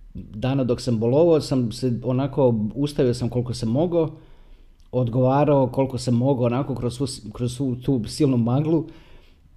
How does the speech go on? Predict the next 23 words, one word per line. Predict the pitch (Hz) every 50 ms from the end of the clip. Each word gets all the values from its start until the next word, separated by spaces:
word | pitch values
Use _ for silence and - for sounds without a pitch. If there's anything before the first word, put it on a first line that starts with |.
| - - - - - -
ali | 120 123 127 127 131 127 127 131
i | 123
dalje | 117 143 143 139 127 127
ima | 131 131 123 117 107 - - - - -
hrpa | - - - 151 127 - 117
poruka | - 131 131 120 117 120 - 120 110
za | 110 113
odgovoriti. | 110 104 101 113 120 131 139 143 131 127 - 139 123 110 - -
Neke | - 123 127 139 147 - 160
komentare | - - 123 127 123 123 135 143 160 175 143
čak | - - 165 - -
niti | 135 120 127 131
ne | 123 123
vidim, | 117 147 160 156 147 123 107 104 - - - _ _ _ _ _ _ - - _ _ - - -
vidim, | 107 120 160 190 190 190 165 147 131 - -
vidim | 131 151 180 180 180 160
notifikaciju, | 147 131 123 120 113 113 - - 127 123 127 127 - 104 87
znači | 107 113 110 - 131
dođe | 139 185 185 180
mi | 156 143
komentar, | - - 131 131 131 123 175 180 175 156
dođe, | 127 143 175 - 160 135 - 131 131 - -
pardon, | 139 123 120 131 117 101 98 98